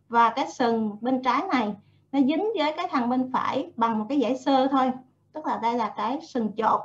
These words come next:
Thì khi mà tử cung một sừng mà nó có tồn tại sừng chột á, thường, rất là thường, nó sẽ có đi kèm với dị tật của thận cùng bên với cái sừng chột. Đây là cái,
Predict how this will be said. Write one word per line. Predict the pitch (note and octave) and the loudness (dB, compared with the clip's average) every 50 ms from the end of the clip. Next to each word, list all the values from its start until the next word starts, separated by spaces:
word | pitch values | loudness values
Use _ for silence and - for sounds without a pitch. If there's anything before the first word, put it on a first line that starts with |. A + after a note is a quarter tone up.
| - _ _ _ _ _ _ _ _ _ _ | -6 _ _ _ _ _ _ _ _ _ _
Thì | - C4+ B3 B3 B3+ _ _ _ | -2 -2 -2 -2 -6 _ _ _
khi | _ - - F4 F4 F4 | _ -10 -8 -6 -2 2
mà | E4+ D#4 C#4+ B3+ B3 A#3+ A#3 A#3 A3+ A#3 _ _ _ _ _ _ _ _ _ _ _ _ - | 4 4 4 4 2 0 -2 -2 -6 -10 _ _ _ _ _ _ _ _ _ _ _ _ -4
tử | B3+ C#4+ D4+ - | -2 -2 -2 -2
cung | E4 D#4 D#4 | -2 0 2
một | D4 A#3+ G#3+ - | 4 2 2 0
sừng | - - C4 B3 A#3+ A#3 | -2 -2 0 2 2 2
mà | A#3 G#3+ | 0 0
nó | A#3 C4 | -2 -4
có | D4 F#4+ | -4 -4
tồn | F#4+ - C4 B3 A#3 A3 - | -4 0 2 2 2 0 0
tại | A3+ G#3+ A3+ | -2 -2 -2
sừng | - - B3+ A3+ A3+ A3 | -2 -2 -2 -4 -2 -2
chột | - A#3+ - - - - | 0 2 4 4 2 2
á, | - F#4 F#4+ - _ _ _ _ _ _ _ - | 0 -6 -8 -10 _ _ _ _ _ _ _ -2
thường, | - C4+ C4+ C4 B3+ B3 A3+ G3+ F#3+ - _ _ _ _ _ - | 2 4 6 6 6 4 2 0 -6 -12 _ _ _ _ _ -4
rất | B3 E4 G#4 - - | -2 -2 -2 0 -2
là | E4 C#4 - | -4 -2 0
thường, | A#3+ C#4+ B3+ B3 A3+ A3 G3+ F#3 - - | 2 2 4 4 2 0 -4 -6 -4 -2
nó | B3+ C#4+ - - | 0 0 0 -2
sẽ | A3+ - A3+ - - | -6 -8 -8 -2 2
có | B3 B3 C4+ E4 F#4+ F#4+ | 4 4 4 4 2 -2
đi | D4 | -4
kèm | B3 - - A#3 A#3 A3+ A3 G#3+ | -4 -4 -4 -4 -2 -2 -2 -2
với | A#3+ A#3 B3 D4 D#4 | -2 -2 -2 0 0
dị | C#4 G3+ - - - | -2 -2 -4 -4 -6
tật | G#3 - - - - | -6 -6 -8 -10 -10
của | - - C4 C#4 | -6 -6 -6 -6
thận | - - - - - D4+ B3 A3+ - | -6 -4 -4 -4 -2 -2 -4 -4 0
cùng | - B3+ A#3 A3+ A3+ A3 G#3+ | 2 4 4 4 4 2 2
bên | A3+ C4 C4+ C4+ C4 | 4 4 4 4 4
với | B3+ C#4 C#4 | 2 -2 -4
cái | D#4 D#4+ | -6 -8
sừng | E4 - G#3 G#3 G3 G3 | -6 -6 -6 -6 -4 -2
chột. | G3+ G3 G3 G3+ - - - _ _ _ _ _ _ _ | 2 2 2 2 0 -4 -16 _ _ _ _ _ _ _
Đây | - A#3+ B3+ | -2 0 0
là | C4 B3 | 2 0
cái, | A#3+ B3 B3+ B3+ C4 C#4+ E4 G4 | 0 0 0 0 0 0 0 -2